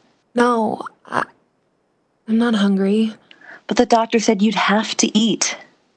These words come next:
Speaker 1: How did I get here?
Speaker 2: You collapsed in a cocktail lounge. They brought you home.
Speaker 1: When?
Speaker 2: Last night.
Speaker 1: It's dark out.
Speaker 2: You've been sleeping almost twenty-four hours.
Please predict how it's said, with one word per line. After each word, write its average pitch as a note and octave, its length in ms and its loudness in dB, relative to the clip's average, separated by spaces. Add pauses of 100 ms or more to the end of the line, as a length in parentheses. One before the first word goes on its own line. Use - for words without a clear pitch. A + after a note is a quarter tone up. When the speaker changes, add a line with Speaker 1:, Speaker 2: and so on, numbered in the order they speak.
(420)
Speaker 1:
How B3 120 -8
did E4+ 140 2
I D4 100 2
get A#3 280 0
here? G3+ 460 -2 (800)
Speaker 2:
You G3 100 2
collapsed G3+ 680 0
in F3+ 100 2
a F3+ 60 0
cocktail F3+ 520 0
lounge. C#3 500 -2 (500)
They F3+ 100 2
brought F3+ 220 2
you F#3+ 120 0
home. D#3+ 420 -2 (680)
Speaker 1:
When? G3+ 360 0 (800)
Speaker 2:
Last F3 260 -2
night. F3 300 0 (1400)
Speaker 1:
It's - 100 -20
dark D#4+ 260 0
out. F3+ 280 -2 (1200)
Speaker 2:
You've G#3 200 2
been A3 120 2
sleeping G#3 480 2
almost E3+ 340 -2
twenty-four F3+ 540 0
hours. D#3 600 -2